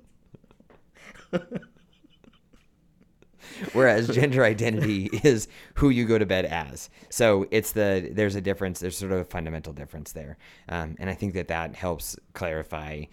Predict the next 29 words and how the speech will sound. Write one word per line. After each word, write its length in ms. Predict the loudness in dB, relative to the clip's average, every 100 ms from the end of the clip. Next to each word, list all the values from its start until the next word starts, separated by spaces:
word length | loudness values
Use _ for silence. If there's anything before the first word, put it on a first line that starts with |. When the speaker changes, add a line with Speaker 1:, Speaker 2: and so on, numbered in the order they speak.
| _ -8
Speaker 2:
even 240 | -4 -2
though 120 | -2 -4
it's, 140 | -6
like, 200 | -10 -10
it's 160 | -10 -8
kinda 180 | -6 -6
pithy. 440 | -6 -6 -6 -8 -10 -12 -6
Um, 320 | -4 -4 -4
Speaker 1:
<laughs> 40 |
Speaker 2:
but, 200 | -4 -4 -8 -16 -14 -6
you 100 | -4
know, 160 | -4 -8 -18 _ _ _
pithiness 420 | -10 -10 -10 -12 -14
sometimes 440 | -12 -12 -12 -12
is 120 | -12
useful 320 | -12 -12 -14 -14
for 140 | -14
clarifying 540 | -10 -10 -4 -6 -6
such 260 | -14 -14 -14
things. 420 | -14 -14 -14 -18 _ -16
<laughs> 220 | -14 -12 -14 _ _ _ -20 _ _ _ _ _ _ -20 -20 _ _ _ _ -20 -20 -18
How 300 | -6 -2 -2
is 260 | -2 -6 -6
gender 380 | -2 -2 2 2
identity 600 | 2 -2 -4 -6 -10 -12 -14 -4
different 500 | -2 -2 -4 -12 -14 -12
than 200 | -8 -8
just 300 | -8 -10 -12
gender? 440 | -10 -10 -10 -16